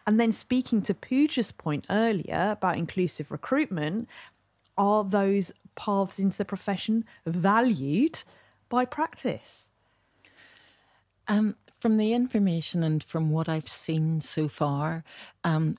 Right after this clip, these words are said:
Speaker 2: we are seeing more and more schools of architecture setting up apprenticeship pathways. So the opportunities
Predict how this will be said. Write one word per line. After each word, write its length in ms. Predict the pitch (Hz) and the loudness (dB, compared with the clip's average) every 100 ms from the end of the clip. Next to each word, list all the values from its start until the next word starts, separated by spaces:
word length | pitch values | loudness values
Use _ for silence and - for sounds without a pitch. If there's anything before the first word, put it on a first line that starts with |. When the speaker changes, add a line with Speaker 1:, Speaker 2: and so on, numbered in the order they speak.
| - | -2
Speaker 2:
we 260 | 175 170 | 0 0
are 140 | 165 156 | 0 -2
seeing 680 | - - 170 165 165 160 165 _ _ | -2 -4 -4 -2 -2 -4 -6 _ _
more 360 | - 175 180 196 | 0 2 2 2
and 180 | 208 165 | 2 2
more 440 | 151 147 208 247 - | 2 0 0 -4 -8
schools 520 | - - - 170 165 | -8 -6 -2 -2 -2
of 120 | 151 | -2
architecture 800 | 151 143 - - 175 - - 180 | -2 -2 -6 -10 -10 -8 -6 -4
setting 500 | 165 - 151 143 160 | -4 -4 -4 -2 -2
up 220 | 151 - _ | -2 -4 _
apprenticeship 840 | 156 - 156 143 - 160 - 156 - | -8 -2 -2 -2 -4 -6 -6 -8 -8
pathways. 720 | 156 156 - 214 240 247 - - - - | -6 -6 -2 -2 -2 -6 -12 -16 -20 -16
So 200 | - - | -6 -2
the 160 | 175 180 | 0 0
opportunities 960 | 175 - 185 - 156 160 170 160 156 | 0 -4 -6 -2 0 0 -2 -4 -6